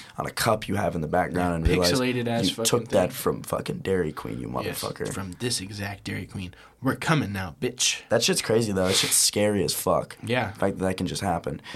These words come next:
Speaker 1: I mean, don't be, don't sex traffic and maybe that won't happen.
Speaker 2: Yeah.
Speaker 1: But, like, you know.
Speaker 2: Yeah, I
Speaker 1: Everybody,
Speaker 2: guess so.
Speaker 1: everybody.
Speaker 2: I've heard that sex trafficking is not, like, a great thing. <laughs> Like
Speaker 1: No, I think, nah.
Speaker 2: <laughs> Oh man,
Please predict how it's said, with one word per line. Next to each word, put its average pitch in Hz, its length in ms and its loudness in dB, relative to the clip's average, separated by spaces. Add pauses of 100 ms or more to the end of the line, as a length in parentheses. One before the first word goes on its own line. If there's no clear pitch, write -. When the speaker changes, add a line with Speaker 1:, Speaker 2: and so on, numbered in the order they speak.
(120)
Speaker 1:
I 113 80 4
mean, 117 240 6
don't 113 200 6
be, 98 200 4
don't 98 220 2
sex 101 260 2
traffic - 400 -2
and 76 80 -2
maybe 73 160 -2
that 73 160 -2
won't - 160 -8
happen. 95 300 -2
Speaker 2:
Yeah. 101 180 -2
Speaker 1:
But, 101 100 4
like, 101 300 2
you 117 80 2
know. 78 200 -2 (760)
Speaker 2:
Yeah, 117 120 2
I - 20 6
Speaker 1:
Everybody, 185 220 6
Speaker 2:
guess 131 80 6
so. 151 120 6
Speaker 1:
everybody. 147 240 6 (840)
Speaker 2:
I've 147 160 2
heard 208 160 4
that 147 80 2
sex 156 260 2
trafficking 135 440 0
is 110 120 -6
not, 117 220 -2
like, 113 140 -6
a 104 60 -8
great 104 340 -4
thing. 101 320 -8 (220)
<laughs> - 80 -2 (640)
Like - 300 2
Speaker 1:
No, 156 180 10
I 143 200 10
think, 220 380 6 (140)
nah. 143 300 10 (580)
Speaker 2:
<laughs> 254 800 -6
Oh 156 420 6
man, 147 520 2